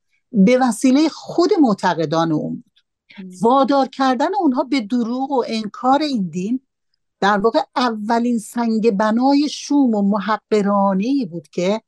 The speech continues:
Speaker 1: اینا در نظر داشتن که بچینن. به نظر من این ده زن و مونا، دختر شونزده ساله‌ای که همراه اونها کشته شدن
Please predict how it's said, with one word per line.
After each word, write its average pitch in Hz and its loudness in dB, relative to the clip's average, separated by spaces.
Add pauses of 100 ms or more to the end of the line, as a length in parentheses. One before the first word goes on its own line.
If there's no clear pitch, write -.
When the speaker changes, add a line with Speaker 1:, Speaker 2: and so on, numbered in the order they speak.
(120)
Speaker 1:
اینا 214 4
در 214 2
نظر 180 0
داشتن 170 -2
که 160 -4
بچینن. 156 -2 (600)
به 208 4
نظر 269 4
من 302 4
این 349 0
ده 220 -4
زن 202 -4 (280)
و 202 2
مونا، 185 2 (120)
دختر 190 -2
شونزده 180 -4
ساله‌ای 180 -2
که 226 -6
همراه 196 0
اونها 185 -6
کشته - -4
شدن - -4